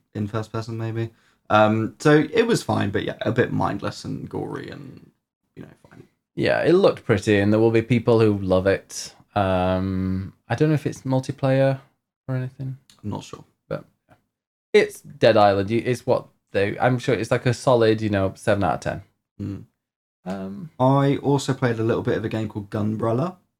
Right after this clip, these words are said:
Speaker 1: that was quite fun, um, which was a two D platformer pixel kind of thing,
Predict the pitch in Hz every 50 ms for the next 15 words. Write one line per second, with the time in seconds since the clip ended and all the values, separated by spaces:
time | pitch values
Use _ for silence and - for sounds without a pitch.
0 | _ _ _ _ - 104 98 101 107 - - - 107 98 - - 131 156 196 208
1 | - _ _ _ _ _ _ _ _ - 113 110 110 110 107 107 110 110 110 117
2 | 110 - - - 113 110 104 98 101 - - - - - 107 104 104 107 107 104
3 | - - - - 131 123 113 120 117 117 113 110 107 104 101 _ _ - - -
4 | - - - 113 107 107 104 101 101 101 101 101 - _ - 107 - - - 104
5 | 104 101 101 101 - 107 104 98 101 - 117 113 113 117 113